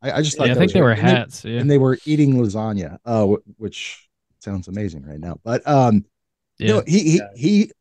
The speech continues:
Speaker 1: he's understanding at the dinners, uh, "Okay, you guys don't wanna do that. That's fine. I've gotta go out tonight." So <laughs> he goes out, he comes back, and he's like,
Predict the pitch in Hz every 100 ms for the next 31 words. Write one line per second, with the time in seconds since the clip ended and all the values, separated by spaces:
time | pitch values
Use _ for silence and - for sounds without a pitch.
0 | _ 170 185 208 214 - 175 175 160 139
1 | 135 117 117 104 98 107 - 107 101 87
2 | 87 95 98 92 104 101 98 95 90 92
3 | 87 _ _ _ 92 85 - 87 76 -
4 | _ _ _ - 160 185 196 165 147 135
5 | 123 117 - 101 78 _ _ _ _ _
6 | _ _ _ 127 117 98 - - - 156
7 | - _ _ _ 170 135 202 165 165 139
8 | 147 175 135 147 147 - 127 107 104 87